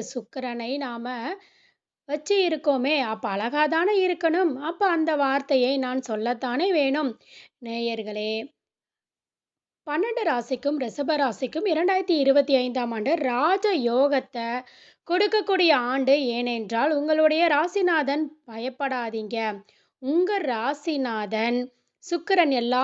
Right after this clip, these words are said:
சுகத்தையும் கொடுக்கக்கூடியவன், எல்லா வளத்தையும் கொடுக்கக்கூடியவன். அதனால தான் உங்க ரிஷப ராசியை வச்சு தான் நான் வந்து சுகமான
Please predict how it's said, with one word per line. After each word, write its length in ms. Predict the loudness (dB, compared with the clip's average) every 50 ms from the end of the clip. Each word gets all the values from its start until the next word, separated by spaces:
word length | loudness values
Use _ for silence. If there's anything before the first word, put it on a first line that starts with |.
| 2 2
சுகத்தையும் 600 | 2 0 0 -2 -2 -2 -2 -4 -4 -2 -4 -2
கொடுக்கக்கூடியவன், 840 | -2 0 0 0 0 -2 -2 0 0 0 0 2 0 -2 -2 -2 -2 -2
எல்லா 320 | -2 0 0 2 2 4 2 4
வளத்தையும் 680 | 4 4 4 4 2 0 0 -2 -2 0 0 0 0 2
கொடுக்கக்கூடியவன். 920 | 4 2 2 4 2 0 0 2 0 0 2 2 2 2 2 0 -2 -6 -10 -16 -20 -20 _ _
அதனால 440 | -6 -2 0 2 2 2 2 2 2 0 0 -2
தான் 340 | -2 -2 0 0 0 0
உங்க 240 | 0 0 0 0 0
ரிஷப 400 | 0 -2 -2 -2 0 2 4 6
ராசியை 420 | 6 6 4 2 2 2 2 2 2
வச்சு 300 | 2 0 -2 -2 -4 -4
தான் 240 | -2 -2 -2 -2 -2
நான் 240 | 0 0 0 0 0
வந்து 320 | -2 -2 -4 -4 -2 -2 -2 -2
சுகமான 760 | -2 -6 -4 -4 -4 -4 -2 -4 -4 -2 -2 2 2 4